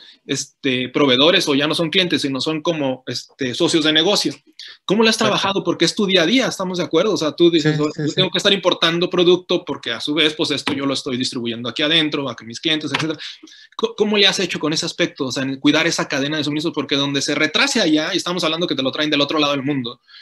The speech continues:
Speaker 1: pues, ah, tiene su afectación contigo,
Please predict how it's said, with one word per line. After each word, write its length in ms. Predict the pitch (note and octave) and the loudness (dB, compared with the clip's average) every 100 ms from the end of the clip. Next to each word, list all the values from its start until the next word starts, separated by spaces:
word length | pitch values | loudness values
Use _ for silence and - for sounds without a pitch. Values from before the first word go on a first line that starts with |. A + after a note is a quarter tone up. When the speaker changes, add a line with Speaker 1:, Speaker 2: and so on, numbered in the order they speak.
| - - _ _ - | -20 -20 _ _ -4
Speaker 1:
pues, 260 | C#3 C#3 | -2 0
ah, 140 | C#3+ - _ _ - | -2 -4 _ _ -2
tiene 180 | F3 F3+ | 0 2
su 100 | D3 | 2
afectación 400 | C#3 C3+ D3 C#3+ | 0 -2 -4 -2
contigo, 500 | D#3+ B3 A3+ C3+ | -2 2 2 2